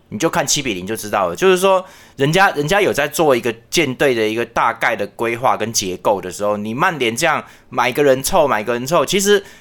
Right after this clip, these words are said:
各位以前英超发生过几次这样的事情，其实都没有打，大部分都没有打好，大部分都没有。所以其实，其实曼联会这样，我觉得不意外，因为他这两场交战的对手布莱顿跟西汉姆联，虽然说也，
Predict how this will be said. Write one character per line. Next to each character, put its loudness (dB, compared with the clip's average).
各 4
位 2
以 -10
前 -2
英 -2
超 2
发 2
生 -2
过 2
几 -6
次 -2
这 -2
样 0
的 -4
事 -4
情， -6
其 -4
实 -4
都 0
没 0
有 4
打， -4
大 4
部 2
分 2
都 2
没 0
有 4
打 0
好， -2
大 0
部 -4
分 0
都 0
没 -4
有。 -4
所 2
以 4
其 0
实， 0
其 4
实 2
曼 2
联 0
会 4
这 0
样， 2
我 0
觉 -2
得 2
不 -6
意 -6
外， 2
因 2
为 6
他 0
这 2
两 0
场 -2
交 2
战 0
的 0
对 0
手 -2
布 -2
莱 2
顿 0
跟 0
西 -2
汉 0
姆 -2
联， -6
虽 2
然 4
说 4
也， 2